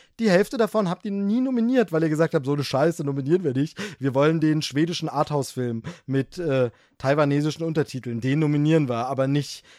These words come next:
So. Und das ist dann immer so ein Offenbarungseid, wo ich sage, „Ja, aber ihr gebt ja selber zu, dass offensichtlich diese Blockbuster-Kinokultur irgendwie dazu beiträgt.“ Und ich komme ja aus dieser Schiene. Ich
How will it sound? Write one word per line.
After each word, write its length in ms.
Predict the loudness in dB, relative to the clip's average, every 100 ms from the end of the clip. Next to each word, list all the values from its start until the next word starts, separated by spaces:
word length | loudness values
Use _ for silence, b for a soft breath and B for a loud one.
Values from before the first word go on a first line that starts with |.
| B
So. 160 | -2 -2 B B -6
Und 200 | 0 2
das 140 | 0
ist 120 | -2
dann 100 | -4
immer 100 | -2
so 60 | -2
ein 60 |
Offenbarungseid, 800 | -2 -4 -2 -2 -2 -2 -4 -6
wo 60 | -6
ich 80 | -4
sage, 180 | -2
„Ja, 120 | -2 -2
aber 100 | -2
ihr 140 | -4
gebt 240 | -4 -2
ja 100 | -2
selber 300 | 0 0 0
zu, 200 | -4 -6
dass 160 | -4 -4
offensichtlich 680 | -6 -8 -6 -6 -6 -8 -8
diese 180 | -10 -4
Blockbuster-Kinokultur 1400 | -2 -2 -4 -6 -6 -8 -6 -4 -4 -2 -6 -2 -2
irgendwie 240 | -2 -4 -4
dazu 220 | -4 -4
beiträgt.“ 380 | -6 -6 -10 -14 B B
Und 140 | -10
ich 140 | -10 -4
komme 260 | -2 -2
ja 120 | -2
aus 160 | -4 -6
dieser 200 | -6 -6
Schiene. 300 | -4 -4 -4
Ich 180 | -6